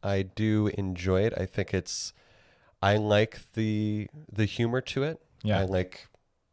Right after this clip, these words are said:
Speaker 1: rewatching it. I don't think it's a movie you have to watch all the,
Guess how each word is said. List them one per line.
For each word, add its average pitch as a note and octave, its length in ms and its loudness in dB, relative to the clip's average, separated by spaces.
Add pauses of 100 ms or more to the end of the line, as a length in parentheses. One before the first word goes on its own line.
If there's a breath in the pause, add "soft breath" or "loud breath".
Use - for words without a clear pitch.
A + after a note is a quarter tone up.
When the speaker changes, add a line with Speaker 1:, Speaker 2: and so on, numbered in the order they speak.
Speaker 1:
rewatching F#2 720 0
it. F2+ 180 -4
I A2 120 2
don't C#3 280 2
think C3+ 280 -2
it's - 260 -4
a G#2 80 -4
movie G#2 320 -2
you F#2 100 -4
have F#2 160 -6
to F#2+ 80 -6
watch F2 300 -4
all - 180 -16
the, - 120 -8